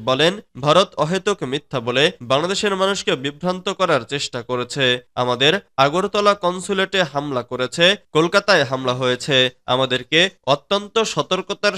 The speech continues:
সঙ্গে আগামীর সময় পার করতে হবে। শেখ হাসিনা সরকারের সমালোচনা করে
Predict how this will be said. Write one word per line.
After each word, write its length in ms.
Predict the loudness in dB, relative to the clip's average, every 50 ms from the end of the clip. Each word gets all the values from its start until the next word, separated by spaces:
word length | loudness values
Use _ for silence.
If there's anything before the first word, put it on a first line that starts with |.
| -4
সঙ্গে 300 | -4 -4 -4 -2 0 0 0 2 2
আগামীর 460 | 0 0 2 0 -2 0 0 0 0 -2 -4
সময় 300 | -4 -2 2 2 2 2 2 0
পার 160 | 0 0 0 -2
করতে 320 | -4 -6 -8 -6 -6 -6 -6
হবে। 320 | -2 -2 -2 0 2 0 0 0 -4 _ -8
শেখ 240 | -4 0 0 0 0
হাসিনা 320 | -2 -4 0 2 2 2 2
সরকারের 540 | 2 2 0 0 0 2 0 0 2 2 0 -2
সমালোচনা 680 | -4 -4 -4 -2 -2 0 0 0 0 0 -2 0 -2 -2
করে 260 | -2 0 2 4